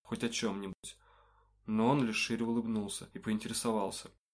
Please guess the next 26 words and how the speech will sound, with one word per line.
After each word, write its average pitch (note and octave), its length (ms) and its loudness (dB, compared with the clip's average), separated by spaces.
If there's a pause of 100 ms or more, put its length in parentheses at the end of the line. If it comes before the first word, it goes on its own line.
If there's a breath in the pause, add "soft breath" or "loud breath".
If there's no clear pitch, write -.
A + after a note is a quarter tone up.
(680)
«Предлагаешь B2 580 2
мне C3+ 120 2
остаться C3 380 2
с - 60 -4
тобой C3+ 280 2
до C3+ 80 4
конца B2+ 340 2
жизни D3 340 2
и G#2+ 120 2
никогда A#2 400 4
никуда A#2+ 320 4
не C3 100 6
уходить?» C3 540 0 (640)
Какая C3 300 2
же C3 120 0
у C3+ 40 0
него C#3 220 0
улыбка C#3 320 -2
притягательная. G2+ 800 -6 (540)
Если A#2 240 -2
бы A#2 100 2
еще A#2+ 200 0
всякие A#2 340 -2
глупости C#3 460 -2
не G#2+ 100 -4
говорил, G2+ 440 -6